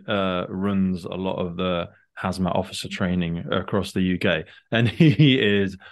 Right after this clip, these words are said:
so comically brilliant in his presentation style and teaching style.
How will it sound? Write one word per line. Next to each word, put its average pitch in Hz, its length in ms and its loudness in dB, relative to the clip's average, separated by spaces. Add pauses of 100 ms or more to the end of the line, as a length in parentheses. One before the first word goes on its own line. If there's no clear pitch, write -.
(260)
so 107 420 4
comically 107 460 0
brilliant 95 540 0 (120)
in 90 220 0
his 90 300 -2
presentation 92 800 -2
style 85 280 -2
and 85 100 -4
teaching 92 380 -4
style. 87 420 -2